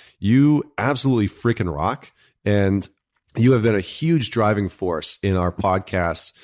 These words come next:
downloads growing and the awareness of Man Talks growing. And I just wanna thank you so much because we have some big things coming down the channel. Uh, I've got some pretty epic interviews that are coming up later this year, um, men and women that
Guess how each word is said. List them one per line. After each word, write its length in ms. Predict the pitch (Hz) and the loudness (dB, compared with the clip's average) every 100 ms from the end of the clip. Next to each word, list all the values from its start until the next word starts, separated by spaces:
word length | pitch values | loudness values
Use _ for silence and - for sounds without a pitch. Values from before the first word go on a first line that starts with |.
| - _ | -20 _
downloads 480 | 104 101 101 90 82 | -2 2 2 0 -2
growing 520 | - 90 95 92 95 - | -2 0 2 2 -2 -2
and 140 | 85 | -4
the 60 | 80 | -2
awareness 460 | 80 98 104 92 | 0 2 2 0
of 80 | 80 | -4
Man 240 | 87 87 87 | -2 -2 -2
Talks 300 | 92 85 - | -4 -4 -4
growing. 400 | 87 87 82 82 - - _ | -2 -2 -2 -6 -16 -20 _
And 240 | 101 95 92 | -2 0 0
I 60 | |
just 180 | 101 143 | 0 -2
wanna 160 | 165 101 | -2 -2
thank 320 | - 107 101 | 0 -2 -2
you 80 | 90 | -6
so 180 | - 101 | -2 0
much 220 | 95 - | 0 -4
because 240 | 92 87 | -8 -4
we 80 | 104 | -2
have 120 | 131 | -2
some 180 | 123 101 | -4 -8
big 340 | 78 107 101 | -4 -2 -2
things 480 | - 92 90 82 76 | -4 -2 -2 -2 -8
coming 300 | - 101 92 | -6 -2 0
down 160 | 85 85 | -2 -4
the 80 | 73 | -4
channel. 440 | - 90 78 - - - _ - | -4 -2 -4 -8 -18 -20 _ -6
Uh, 140 | 85 | -4
I've 100 | 78 | -2
got 140 | 95 85 | -4 -4
some 320 | 87 87 - - | -2 -2 -4 -12
pretty 560 | - 131 120 101 90 _ _ | -4 0 2 0 -2 _ _
epic 340 | 104 160 226 - | -2 -2 -4 0
interviews 440 | 107 98 104 107 | 0 2 2 0
that 80 | 92 | -2
are 40 | |
coming 240 | - 101 95 | -4 -2 0
up 160 | 92 | 0
later 160 | 98 90 | 0 0
this 240 | 82 - | -2 -4
year, 360 | 98 101 117 120 _ _ _ | 0 0 0 -4 _ _ _
um, 360 | 85 85 80 80 | -4 -2 -2 0
men 300 | 92 95 101 | 0 0 0
and 200 | 95 104 | 0 0
women 380 | 98 98 107 117 | 2 2 0 0
that 400 | 92 82 - | -2 -2 -6